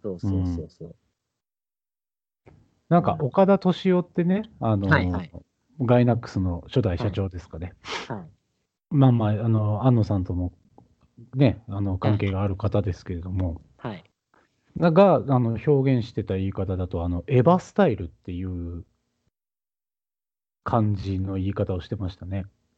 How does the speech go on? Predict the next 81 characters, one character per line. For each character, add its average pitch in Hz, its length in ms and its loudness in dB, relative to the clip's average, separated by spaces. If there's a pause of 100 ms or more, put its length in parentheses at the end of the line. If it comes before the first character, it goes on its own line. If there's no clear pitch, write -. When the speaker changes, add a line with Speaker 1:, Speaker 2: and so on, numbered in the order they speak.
Speaker 1:
あ 101 760 -8 (580)
ー。 113 40 -6
Speaker 2:
う - 20 -4
ん。 85 600 -4 (1900)
な 87 140 -8
ん 87 80 -6
か、 - 140 -10 (920)
そ 110 240 2
う 110 60 6
い 104 140 4
う 101 60 4
も 98 160 2
の 101 100 2
は 90 100 0
残 110 200 2
っ 117 40 -2
て 104 120 -4
い 95 60 -2
く 113 100 -2
ん 104 60 0
で 92 80 -2
し - 100 -14
ょ 90 40 -8
う - 40 -6
ね、 113 320 -6
こ - 120 -4
れ 90 80 0
か 85 140 -6
ら。 82 140 -6 (240)
い 120 40 2
や、 117 140 6
も 143 220 8
う - 20 4
す 131 140 -6
で 151 140 6
に 107 200 0
も 113 280 -2
う - 20 -4
影 123 180 2
響 135 160 0
を 127 60 2
受 127 160 -2
け 110 60 -6
て 117 80 0
る 101 120 -2
ク 101 140 -4
リ 107 140 4
エ 107 40 2
イ 104 60 2
タ 107 80 2
ー - 20 2
の 104 120 2
方 104 260 -4
は 92 100 -2
い 92 60 -4
っ - 100 -12
ぱ 127 140 0
い 123 40 4
い 123 40 0
ら 127 80 0
っ - 40 -4
し - 60 -8
ゃ 139 60 -4
る 127 80 -2
で 92 80 -4
し - 80 -12
ょ 85 40 -10
う - 20 -18
か - 80 -20 (180)
ら 92 220 -4
ね。 95 80 -4
Speaker 1:
ま 110 180 -2
あ、 107 60 -4
間 98 120 -6
違 135 440 0
い - 20 -6
な 101 180 -8
い 95 80 -10
で 80 140 -20
す - 140 -20
ね。 113 360 -8